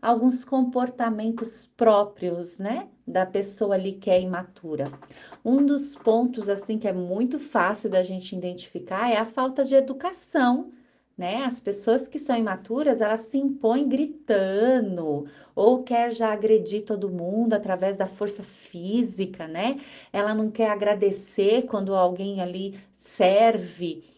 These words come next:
é, as suas necessidades, ela não pede desculpa, ela não pede licença. Por quê? Porque a pessoa imatura, ela se acha superior, todos estão me servindo.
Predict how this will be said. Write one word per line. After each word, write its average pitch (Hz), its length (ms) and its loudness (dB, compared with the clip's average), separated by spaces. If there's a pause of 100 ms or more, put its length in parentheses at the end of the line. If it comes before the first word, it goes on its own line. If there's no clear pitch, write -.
(240)
é, 151 720 -4
as 143 180 -4
suas 190 280 -2
necessidades, 180 1080 -2
ela 196 180 -2
não 202 140 -6
pede 196 320 -2
desculpa, 196 800 -2
ela 196 140 2
não 202 120 -6
pede 196 280 -2
licença. 190 580 -6
Por - 220 -8
quê? - 340 -2 (260)
Porque 269 180 0
a 269 60 2
pessoa 254 320 0
imatura, 220 420 0
ela 262 140 4
se 262 160 -6
acha 269 240 -2
superior, 285 840 0
todos 269 480 2
estão 226 340 -2
me 214 120 -6
servindo. 160 800 -6